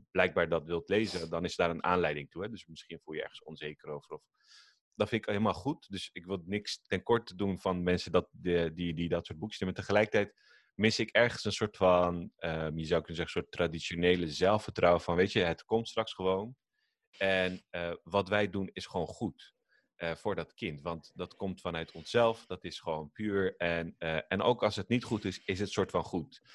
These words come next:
En, ehm, ik heb het idee dat we in deze tijd, zeker in een tijd waarbij we,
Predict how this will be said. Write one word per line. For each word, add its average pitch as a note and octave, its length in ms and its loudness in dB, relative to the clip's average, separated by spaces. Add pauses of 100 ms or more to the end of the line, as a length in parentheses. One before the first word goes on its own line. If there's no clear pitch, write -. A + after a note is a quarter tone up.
(360)
En, E2+ 360 0
ehm, E2+ 300 -2
ik - 160 -2
heb G#2+ 100 -2
het G2 100 -2
idee G#2+ 340 4
dat G2 180 6
we F#2+ 240 12
in F#2+ 140 4
deze G#2 360 10
tijd, F#2 380 8
zeker A2 440 4
in F#2 100 6
een F2+ 100 4
tijd E2+ 260 4
waarbij E2 440 4
we, D#2+ 320 2